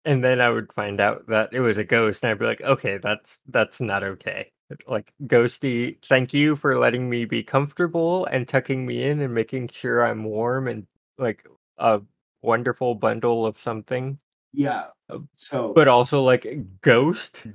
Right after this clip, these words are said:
Speaker 1: do not do that. I have you
Speaker 2: <laughs>
Speaker 1: for that husband.
Speaker 2: Uh, so, um, besides that, they also have their stuff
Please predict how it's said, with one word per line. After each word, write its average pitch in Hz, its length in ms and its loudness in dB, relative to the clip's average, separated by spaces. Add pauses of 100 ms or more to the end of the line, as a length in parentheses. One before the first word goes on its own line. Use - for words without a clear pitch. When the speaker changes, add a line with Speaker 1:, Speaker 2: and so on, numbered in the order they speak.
(140)
Speaker 1:
do 131 160 2
not 110 300 0
do 95 180 -6
that. 101 240 -8 (360)
I 110 140 4
have 120 400 -2
you 104 280 -2
Speaker 2:
<laughs> - 20 -8
Speaker 1:
for 104 180 -8
that 101 260 0
husband. 95 580 -10 (640)
Speaker 2:
Uh, 170 320 -10 (280)
so, 269 640 0 (340)
um, 127 540 -4 (200)
besides 175 520 2
that, 107 440 -6 (320)
they 135 140 -4
also 160 460 -2
have 143 420 -6 (300)
their 131 180 0
stuff - 640 -8